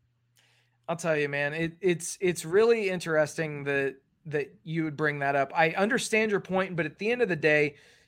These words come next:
he is going to be taking that Ring of Honor Pure Championship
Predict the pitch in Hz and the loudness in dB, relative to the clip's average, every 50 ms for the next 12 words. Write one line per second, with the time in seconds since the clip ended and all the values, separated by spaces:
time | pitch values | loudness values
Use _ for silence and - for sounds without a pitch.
0 | _ _ _ _ _ _ - - - 190 202 214 208 196 185 170 156 185 196 202 | _ _ _ _ _ _ -12 -4 0 0 0 2 4 4 2 2 2 0 -2 -2
1 | 202 196 180 196 190 190 196 190 190 202 185 175 170 165 160 165 151 160 165 175 | -2 -2 -2 -2 0 2 2 2 2 0 0 2 4 4 4 4 4 2 0 2
2 | 190 185 165 175 175 180 170 165 - 185 180 180 180 175 - 180 175 165 175 175 | 2 2 2 2 2 2 -2 -2 0 0 2 2 2 0 0 0 0 0 -2 -2
3 | 170 165 - - 180 170 165 170 - | -4 -2 0 4 4 4 4 4 0